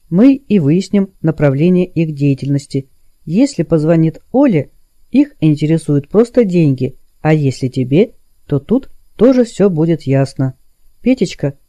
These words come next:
ты веришь, что это была та самая женщина?" "Абсолютно. У Стаса глаз алмаз, а у вас, дурищ, мозги поплыли от одного только слова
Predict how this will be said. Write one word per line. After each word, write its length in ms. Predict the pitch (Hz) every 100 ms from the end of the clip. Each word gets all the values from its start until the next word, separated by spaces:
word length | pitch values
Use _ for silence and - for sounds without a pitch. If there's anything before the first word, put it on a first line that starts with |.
| _
ты 140 | - 151
веришь, 300 | 190 277 269
что 140 | -
это 220 | 247 226
была 200 | 208 208
та 140 | 190 208
самая 380 | - 208 165 180
женщина?" 560 | 196 160 - 143 135 - _ _ _ _
"Абсолютно. 760 | 156 - 156 147 214 160 127 - _ _ _
У 80 | 135
Стаса 380 | - 220 214 147
глаз 300 | 156 185 -
алмаз, 480 | 180 180 180 131 - - _ _
а 180 | 226 226
у 80 | 226
вас, 220 | 226 214
дурищ, 460 | 151 160 151 151 - _ _
мозги 320 | 175 170 160
поплыли 560 | 208 165 156 165 151 151
от 180 | 156 156
одного 360 | 151 160 160 151
только 260 | 156 147
слова 480 | 143 208 233 208 190